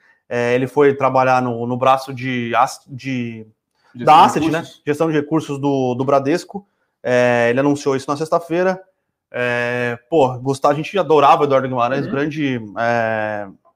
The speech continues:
Speaker 1: mentor aqui da área,
Speaker 2: Sim.
Speaker 1: mas faz
Speaker 2: Figura,
Speaker 1: parte,
Speaker 2: o,
Speaker 1: figura,
Speaker 2: quase o,
Speaker 1: sim,
Speaker 2: o host
Speaker 1: o host
Speaker 2: aqui
Speaker 1: aqui.
Speaker 2: do Morning
Speaker 1: Ele
Speaker 2: Call.
Speaker 1: foi buscar novos desafios, né? Então,
Speaker 2: Sim.
Speaker 1: é,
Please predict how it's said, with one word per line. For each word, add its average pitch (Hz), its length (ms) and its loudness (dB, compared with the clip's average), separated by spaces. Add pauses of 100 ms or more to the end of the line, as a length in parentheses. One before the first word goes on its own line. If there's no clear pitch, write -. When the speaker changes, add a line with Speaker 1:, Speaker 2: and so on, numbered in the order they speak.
(720)
Speaker 1:
mentor 170 460 4
aqui 147 240 -2
da 139 120 2
área, 175 220 4
Speaker 2:
Sim. 160 60 -2
Speaker 1:
mas - 720 -4 (400)
faz 135 180 -2
Speaker 2:
Figura, 131 160 4
Speaker 1:
parte, 202 180 4
Speaker 2:
o, 165 180 0 (100)
Speaker 1:
figura, 147 360 0
Speaker 2:
quase 165 140 2
o, 147 140 0 (140)
Speaker 1:
sim, 156 260 0
Speaker 2:
o 101 280 -8
host 139 340 0
Speaker 1:
o 156 80 6
host 180 220 0
Speaker 2:
aqui 127 100 -4 (140)
Speaker 1:
aqui. - 20 -2
Speaker 2:
do 98 140 -10 (340)
Morning 110 260 -10
Speaker 1:
Ele 160 500 4
Speaker 2:
Call. 143 100 -6
Speaker 1:
foi 165 180 6
buscar 156 460 2
novos 143 400 0
desafios, 147 580 -4
né? 156 180 -6
Então, 143 420 -2
Speaker 2:
Sim. 98 160 -16 (280)
Speaker 1:
é, 123 720 -2